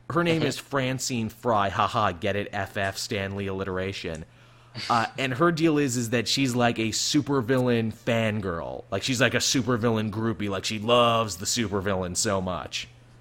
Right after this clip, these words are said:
Speaker 2: Right.
Speaker 1: And now she gets to be one, and I'm like, "Oh, that's a fun idea."
Speaker 2: Mm, yeah, that's pretty cool.
Speaker 1: Yeah. Yeah, it's okay.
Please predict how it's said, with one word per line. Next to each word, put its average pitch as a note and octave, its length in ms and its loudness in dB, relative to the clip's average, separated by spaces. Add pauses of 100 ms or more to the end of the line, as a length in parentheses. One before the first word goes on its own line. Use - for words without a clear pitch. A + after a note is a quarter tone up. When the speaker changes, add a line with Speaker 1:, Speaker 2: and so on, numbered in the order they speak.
(120)
Speaker 2:
Right. F#2+ 400 10
Speaker 1:
And A#2 120 2
now A#2+ 160 6
she A#2+ 140 2
gets A2+ 260 2
to - 80 -2
be A#2 220 2
one, A2 240 2
and A2+ 80 0
I'm B2 80 2
like, E3 140 4
"Oh, D4 100 2
that's D4 220 2
a - 60 2
fun G#2 260 0
idea." F2 500 -6 (960)
Speaker 2:
Mm, G#3+ 220 0 (260)
yeah, G#3 200 4 (120)
that's F3+ 140 2
pretty B2 200 4
cool. C3 240 4 (240)
Speaker 1:
Yeah. E4+ 200 0 (320)
Yeah, G4 80 -6
it's - 140 -6
okay. D4 340 -2